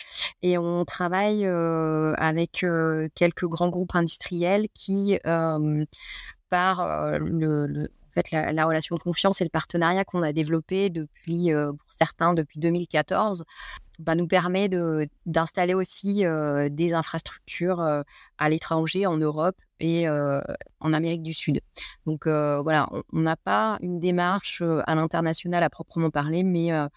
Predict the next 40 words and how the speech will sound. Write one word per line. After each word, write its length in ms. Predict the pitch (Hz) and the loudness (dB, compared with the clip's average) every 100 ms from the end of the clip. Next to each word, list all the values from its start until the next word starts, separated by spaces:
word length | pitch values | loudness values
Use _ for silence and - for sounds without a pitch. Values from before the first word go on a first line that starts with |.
| - - - - | -12 -14 -10 -2
on 160 | 165 | 2
accompagne 500 | 165 - 190 185 180 | 2 0 0 2 2
nos 140 | 175 156 | 2 -2
clients, 560 | - 175 170 170 165 - | -2 0 2 2 0 -2
grands 240 | 170 170 | -2 2
groupes 240 | 170 190 185 | 2 2 2
industriels, 680 | 165 160 - - 160 165 180 - - - - - | 0 0 -6 -4 0 0 -2 -8 -16 -14 -14 -4
euh, 220 | - 156 | 2 2
sur, 540 | 151 - - - 175 165 | 2 -2 -4 0 0 2
euh, 240 | 151 147 | 2 0
des 260 | 143 151 151 | 0 -2 -2
usines, 320 | 147 165 160 | -2 0 2
euh, 260 | 151 147 151 - - | 0 -2 -4 -6 0
à 100 | 156 | 2
l'étranger. 480 | 151 - 160 185 - _ - - - - - - | 2 0 0 0 -2 _ -20 -20 -20 -20 -16 -2
Ça, 160 | - | 2
c'est 180 | 151 160 | 2 0
pour, 220 | - 151 | -2 2
euh, 160 | 151 143 | 2 0
pour 140 | - 160 | 0 0
notre 180 | 151 - | 0 -2
scope. 280 | - 185 - _ - | 2 2 0 _ -4
On 160 | 170 170 | 0 2
a 60 | |
un 180 | 170 165 | 2 0
chiffre 220 | - 175 | -2 -2
d'affaires 400 | 165 160 180 185 | -2 0 0 0
d'environ 400 | 175 165 165 160 | 0 0 -2 0
vingt 160 | 156 165 | 0 2
millions, 460 | 170 175 185 180 | 2 2 2 2
euh, 500 | 170 156 151 151 147 | 2 2 0 0 2
d'euros 460 | 151 151 160 170 180 | 0 0 0 2 2
annuels. 560 | 160 156 165 196 202 151 - - - _ - - - | 2 0 0 0 0 -2 -10 -18 -18 _ -20 -20 -4
Et 120 | 160 | 0
on 180 | 151 156 | 2 2
est, 260 | 160 170 175 | 2 2 2
euh, 180 | 156 147 | 0 0
une 140 | 147 | -2
soixantaine 600 | - 165 - 165 165 165 | -2 -2 -2 0 0 2
de, 340 | 151 147 147 | 2 0 -2